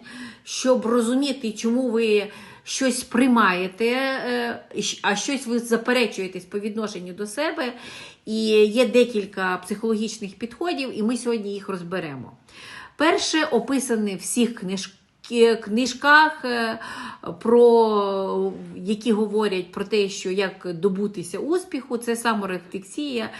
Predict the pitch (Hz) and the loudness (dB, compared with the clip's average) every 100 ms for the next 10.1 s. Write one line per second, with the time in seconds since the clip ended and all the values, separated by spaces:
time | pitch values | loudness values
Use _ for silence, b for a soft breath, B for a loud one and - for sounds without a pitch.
0 | B B - 185 196 208 208 175 170 196 | B B -8 -4 -2 -2 -2 -4 -6 -8
1 | 170 170 202 254 277 277 262 254 - 185 | -8 -6 0 2 2 0 -4 -4 -4 -4
2 | 185 190 - 202 175 180 180 196 180 - | -6 -8 -4 -4 -4 -6 -6 -6 -8 -12
3 | 170 180 - 247 262 269 262 196 202 175 | -12 -12 -4 2 4 2 -2 -8 -6 -8
4 | 185 185 175 175 - 180 165 202 285 320 | -8 -10 -12 -12 -8 -6 -6 -6 -4 -6
5 | 302 233 226 220 B B B - 233 233 | -6 -8 -8 -10 B B B -4 -2 2
6 | 240 320 - 226 226 - 175 - 247 - | 4 4 2 0 0 -4 -12 -10 -10 -8
7 | 190 151 139 - 185 - 302 320 240 240 | -10 -10 -12 -12 -12 -6 -2 -2 -2 -2
8 | 208 240 226 220 180 185 160 196 208 208 | 0 -2 -2 -2 -4 -8 -6 -8 -6 -8
9 | 180 170 160 185 180 170 165 151 - 175 | -8 -8 -6 -6 -6 -8 -10 -12 -12 -20